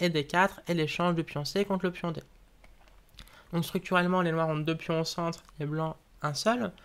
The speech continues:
même si le pion blanc leur donne un avantage d'espace vu qu'il est déjà dans le carré central. Mais structurellement, ça va pour les noirs. Alors c'est quand même un peu bizarre, hein, d'avoir fait un dragon avec H six, G cinq plutôt que,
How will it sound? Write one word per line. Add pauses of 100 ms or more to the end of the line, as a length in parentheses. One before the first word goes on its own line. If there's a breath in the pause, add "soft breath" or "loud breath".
(140)
même
si (100)
le
pion
blanc (460 loud breath)
leur
donne
un
avantage
d'espace
vu
qu'il
est
déjà
dans
le
carré
central. (1040 loud breath)
Mais
structurellement,
ça
va
pour
les
noirs.
Alors
c'est
quand
même
un
peu
bizarre,
hein,
d'avoir
fait
un
dragon
avec
H
six,
G
cinq
plutôt
que,